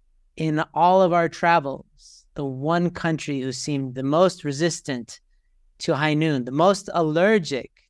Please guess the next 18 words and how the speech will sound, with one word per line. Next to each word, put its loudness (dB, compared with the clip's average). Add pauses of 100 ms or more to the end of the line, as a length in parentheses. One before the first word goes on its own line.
to -6
high -4
noon, -4 (580)
was -2
Japan. -4 (960)
Um, -2 (920)
and -8
so 2
just 0
for 0
context, -2
everybody 2
out -2
there, -12
we, 0 (840)
we -6
love 4
Japan. -4